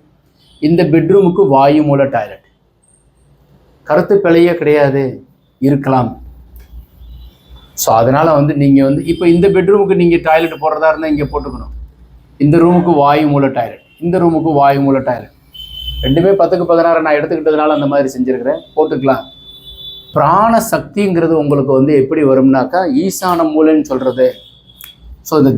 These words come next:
தெய்வங்களுடைய தெய்வ சங்கல்பம்ங்கிறது ஈசான மூலைக்கு உண்டானவர் குரு பகவான். So இந்த வழியா தான் தெய்வ சக்திகள் அப்படியே வந்து கன்னி மூலையில தங்கும். அப்ப இது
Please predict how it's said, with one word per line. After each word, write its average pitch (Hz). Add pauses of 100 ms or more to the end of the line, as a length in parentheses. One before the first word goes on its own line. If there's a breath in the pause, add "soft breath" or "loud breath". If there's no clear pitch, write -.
தெய்வங்களுடைய 165 (160)
தெய்வ 165 (120)
சங்கல்பம்ங்கிறது 147 (140)
ஈசான 175 (140)
மூலைக்கு 156
உண்டானவர் 139 (140)
குரு 151 (100)
பகவான். 135 (2250)
So - (220)
இந்த 165 (160)
வழியா 175 (100)
தான் 175
தெய்வ 165 (100)
சக்திகள் 147
அப்படியே 143 (400)
வந்து 156 (180)
கன்னி 151 (120)
மூலையில 151 (100)
தங்கும். 135 (2750 loud breath)
அப்ப 180
இது 165